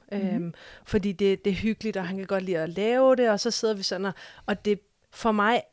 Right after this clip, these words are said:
Speaker 2: altså, jeg ved godt, det ikke er helt sandt, men, men for mig er det bare lækkert at kunne sidde og nyde sådan en kop, og så føler jeg ikke, at jeg får lyst til alt muligt slik og alt muligt andet
Speaker 1: Mhm.
Speaker 2: knas, ikke?
Speaker 1: Mhm.
Speaker 2: Øhm, og så, så har han jo gjort sig umage med, at den skal være lækker, og at den er lidt sød, fordi jeg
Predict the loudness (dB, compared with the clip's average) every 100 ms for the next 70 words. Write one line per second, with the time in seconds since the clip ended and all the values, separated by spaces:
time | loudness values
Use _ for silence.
0 | _ -6 -4 -6 -8 _ -10 -8 -8 -8
1 | -6 -6 -6 -6 -8 -8 -6 -4 -4 -8
2 | -2 -2 0 0 2 0 2 0 0 2
3 | 2 0 -4 -2 0 2 0 -2 -8 -6
4 | 0 4 4 4 4 4 2 0 0 0
5 | -2 -6 -8 -10 -20 -8 -2 2 2 2
6 | 2 2 2 2 2 0 -2 -2 -2 -2
7 | -4 -2 -2 -4 -6 -6 -6 -6 -4 -4
8 | -2 -4 -6 -8 -8 -8 -10 -10 -8 0
9 | 2 2 0 -2 -2 -2 -4 -2 0 0
10 | 2 0 -4 -8 -16 -6 0 6 8 8
11 | 6 0 -2 -2 0 0 0 0 0 2
12 | -2 -2 -2 0 0 2 0 0 -6 -6
13 | -4 -4 -2 0 0 2 2 2 0 -2
14 | -4 -4 -4 -4 -4 -4 -4 -10 -8 -4
15 | -4